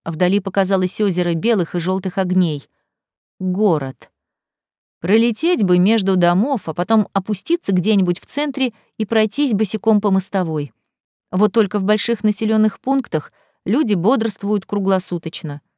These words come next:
Всегда есть те, кто не спит по ночам, а порождать городские легенды сейчас небезопасно. Я не успела додумать мысль до конца.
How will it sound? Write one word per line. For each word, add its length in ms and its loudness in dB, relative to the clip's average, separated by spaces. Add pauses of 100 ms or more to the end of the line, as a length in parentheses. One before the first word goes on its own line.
(200)
Всегда 320 -4
есть 300 -2
те, 120 -2
кто 160 -4
не 120 2
спит 240 -6
по 100 -6
ночам, 540 -2 (340)
а 120 0
порождать 480 2
городские 500 0
легенды 400 0
сейчас 400 -6
небезопасно. 840 -2 (600)
Я 200 4
не 120 4
успела 400 2
додумать 460 4
мысль 260 -2
до 120 -2
конца. 500 -4